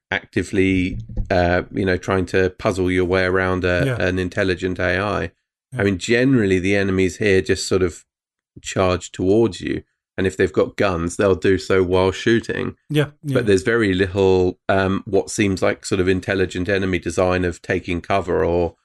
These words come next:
Speaker 1: you know, even, even occasionally I'd see them try and go round a pillar and then obviously decide to go back the other way, and it would look like they were
Speaker 2: It looked like they're flanking
Speaker 1: almost
Speaker 2: or,
Speaker 1: for a few
Speaker 2: yeah, yeah,
Speaker 1: seconds
Speaker 2: but, yeah.
Speaker 1: trying to do so. But I think, y-, you know, they've almost just got, like, a,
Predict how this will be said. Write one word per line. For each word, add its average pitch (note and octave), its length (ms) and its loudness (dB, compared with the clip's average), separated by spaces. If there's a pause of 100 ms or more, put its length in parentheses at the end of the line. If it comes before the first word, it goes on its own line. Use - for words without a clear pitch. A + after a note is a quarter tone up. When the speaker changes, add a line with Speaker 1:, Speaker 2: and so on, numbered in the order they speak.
(260)
Speaker 1:
you G2+ 120 -2
know, G2+ 60 0
even, G2 440 0
even F#2 500 -2 (240)
occasionally F#2+ 1000 0 (400)
I'd F#2 160 -2
see G2+ 220 0
them F#2+ 380 -2 (340)
try G2+ 380 0
and F#2 180 -2
go G2 180 2
round F#2+ 460 0
a F2+ 60 -2
pillar F2+ 440 -2
and F#2 140 -2
then F#2 140 0
obviously F#2 320 -2
decide F2+ 400 -2
to - 100 -10
go F#2 160 -2
back F2+ 220 -2
the F#2+ 100 0
other F2+ 160 0
way, F#2 180 2
and E2+ 80 -2
it - 80 -6
would F#2+ 140 -6
look G2+ 380 -4
like F#2 240 -4
they F2+ 120 0
were F2+ 140 0
Speaker 2:
It C#3+ 80 2
looked D3 180 0
like C#3 140 -2
they're B2+ 80 -4
flanking B2 320 0
Speaker 1:
almost F#2 200 0
Speaker 2:
or, A#2+ 40 -2
Speaker 1:
for G#2 80 2
a G2 60 2
few - 100 -2
Speaker 2:
yeah, - 60 2
yeah, G2 60 2
Speaker 1:
seconds F#2+ 580 -2
Speaker 2:
but, A#2+ 80 -10
yeah. A#2 60 2
Speaker 1:
trying F#2+ 240 0
to F#2+ 120 -2
do F#2+ 240 0
so. F2 240 0
But - 220 -6 (220)
I G#2 60 -4
think, C3 380 -2 (160)
y-, E2+ 160 -2
you A2 100 2
know, G2 160 2
they've G2 200 2
almost G#2+ 320 2
just F#2 160 -4
got, - 100 2
like, - 180 -2
a, F2 160 0